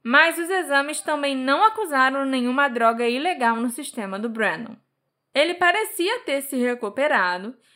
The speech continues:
e, novamente, não teve nenhuma resposta sobre a causa do seu problema. Então ele teve pouca escolha a não ser, né, ir embora pra casa e seguir em frente com a vida dele.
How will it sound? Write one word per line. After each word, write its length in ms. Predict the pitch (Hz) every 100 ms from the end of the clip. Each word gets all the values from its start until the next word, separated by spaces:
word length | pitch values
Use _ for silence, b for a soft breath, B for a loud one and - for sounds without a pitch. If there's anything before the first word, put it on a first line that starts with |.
| b b
e, 140 | 349
novamente, 840 | 339 311 359 466 370 311 320 - 330
não 300 | 302 370 466
teve 340 | - 269 277
nenhuma 520 | 294 269 262 277 311
resposta 680 | 330 427 - 285 247 254 302
sobre 300 | 285 294 277
a 80 | 330
causa 460 | 330 294 277 330 466
do 100 | 508
seu 240 | - 262 226
problema. 680 | 254 240 370 302 180 175 - _ _ _ _ _ -
Então 380 | 311 302 262 254
ele 180 | 254
teve 300 | 269 269 262 294
pouca 300 | 302 302 415
escolha 640 | - 370 269 285 320 330
a 20 |
não 160 | 359 440
ser, 320 | - 294 269 453 466
né, 140 | 392 339 480 466
ir 80 | 302
embora 320 | 262 214 202
pra 180 | 233 262
casa 380 | 254 214 247 339
e 80 | 440
seguir 320 | - 427 349
em 60 | 392
frente 360 | - 254 262 -
com 80 |
a 40 | 320
vida 300 | 277 277 349
dele. 340 | 311 196 202